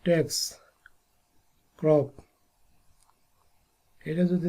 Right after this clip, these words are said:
দেয় তাহলে কি হবে? এই দেখেন লেখা, লেখাগুলো আপনার ভিতরে ঢু-, ঢুকে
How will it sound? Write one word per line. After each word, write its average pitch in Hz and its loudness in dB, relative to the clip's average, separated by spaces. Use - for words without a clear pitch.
দেয় 170 -2
তাহলে 160 -2
কি - -4
হবে? 160 -2
এই 135 -6
দেখেন 117 -6
লেখা, 156 0
লেখাগুলো 165 0
আপনার 147 -6
ভিতরে 156 0
ঢু-, - -12
ঢুকে 139 -2